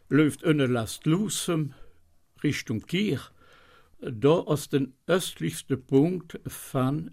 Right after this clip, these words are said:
Belgien, an der Nähe vom Autohaus Schulzen. Da verläuft die Grenze Honne Last Grewinkel, Weckert zwischen Au und Kupschit, und dann geht die bis zum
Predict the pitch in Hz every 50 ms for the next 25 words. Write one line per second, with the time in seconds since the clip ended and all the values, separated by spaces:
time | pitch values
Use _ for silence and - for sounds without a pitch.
0 | - - 123 113 104 139 131 120 107 101 98 98 - 113 - - _ - - _
1 | _ _ - 127 127 120 123 131 151 160 143 127 - - 135 123 127 131 127 -
2 | - - 131 143 151 156 - 113 92 113 110 107 104 - - - - - - -
3 | - - 117 107 104 98 - - - - - - _ _ _ - - - - -
4 | _ _ - - 165 165 - 160 165 175 180 165 165 - - 147 139 131 131 139
5 | 160 160 156 - - - - - _ _ _ _ _ _ - 147 151 151 143 135
6 | 127 123 123 123 113 104 104 - - - - _ _ - - - - _ _ _
7 | _ _ _ - - 127 139 160 180 185 175 202 170 156 - 165 165 156 139 131
8 | 147 - - _ _ - 120 113 120 135 160 160 165 - 175 151 - - - -
9 | - - _ - - 120 123 110 - - - 101 104 - _ _ _ _ 139 135
10 | 131 110 104 107 95 - _ - 131 127 131 - - - 202 180 - - - -
11 | - - - - - - - _ _ _ _ _ _ _ - 160 160 151 147 151
12 | - - - 135 120 113 139 139 135 151 170 185 - - 180 139 151 160 165 160
13 | 160 - 160 147 151 156 - - 139 123 139 123 - - - - - _ _ -
14 | - - 139 139 - -